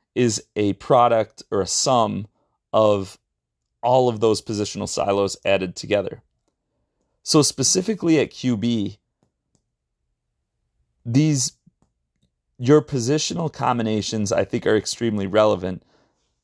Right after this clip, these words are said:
And thinking about how efficient is the production for the two players together, assuming you draft two quarterbacks. So, for example, imagine that there's four quarterbacks, and all four quarterbacks score forty points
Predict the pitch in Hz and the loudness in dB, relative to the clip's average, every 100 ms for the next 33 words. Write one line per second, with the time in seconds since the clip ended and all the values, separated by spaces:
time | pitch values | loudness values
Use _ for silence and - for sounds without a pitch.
0 | _ _ _ 123 120 113 110 - _ 170 | _ _ _ 0 2 2 0 -4 _ 0
1 | 165 190 165 123 123 - - 165 147 - | 2 0 4 6 6 2 -2 0 0 -6
2 | - 160 - 101 101 _ - 120 - - | -8 -6 -2 -4 -4 _ -8 -2 -2 0
3 | 123 117 - 113 110 104 117 110 - 123 | 4 4 4 -2 -2 -4 -4 -2 -2 -6
4 | - 104 107 - - 104 107 - - - | 0 2 2 0 0 2 2 0 -4 -4
5 | - 110 101 92 98 95 - - - 101 | 0 0 0 0 0 0 -6 -16 -2 0
6 | 90 - - - - _ _ _ _ - | 0 -6 -16 -20 -20 _ _ _ _ -2
7 | - 147 135 - _ - 156 151 131 127 | 4 6 4 -2 _ -4 0 0 0 -2
8 | 120 113 113 - - 120 123 139 160 151 | -4 0 -2 -2 -4 0 4 4 2 -2
9 | 127 113 - - 117 110 - 98 95 92 | -4 -4 -4 2 4 4 2 2 0 0
10 | - - - - _ _ _ _ _ _ | -2 -8 -16 -16 _ _ _ _ _ _
11 | 113 113 - _ _ - 120 160 - 151 | 0 0 -4 _ _ 2 4 4 2 -2
12 | 131 127 117 110 110 104 - - - - | 0 0 0 2 0 -2 -10 -10 -10 4
13 | 123 - 123 147 143 120 110 101 | 4 4 2 4 2 0 0 0